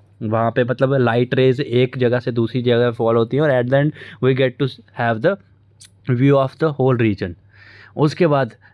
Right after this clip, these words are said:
before join-, अ, before joining India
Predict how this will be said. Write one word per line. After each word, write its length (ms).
before 320
join-, 480
अ, 280
before 380
joining 520
India 360